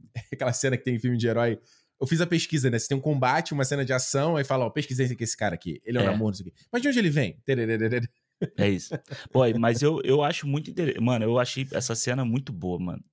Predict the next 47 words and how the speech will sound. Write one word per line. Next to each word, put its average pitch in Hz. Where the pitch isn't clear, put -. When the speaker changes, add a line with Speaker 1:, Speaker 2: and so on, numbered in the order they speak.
Speaker 2:
Essa, 95
eu 98
acho 92
Speaker 1:
É. 92
Speaker 2:
assim, 101
é 107
uma 127
das 151
minhas 143
cenas 143
favoritas 156
da, 170
da, 131
da 120
Marvel 131
toda, 95
assim, -
sabe? 87
Tipo, -
Speaker 1:
Aham. 87
Speaker 2:
de 101
como 117
você 123
pre-, 139
e 143
eu 185
achei 196
legal 185
dele 180
tá 175
contando 165
essa 143
história, 107
sabe? 104
Ele 104
tá 113
lendo 123
aquela 117
tapeçaria, 104
aquele, 95
sei -
lá, 185
aquele 110
negócio 104
que 107
ele 95
tá 98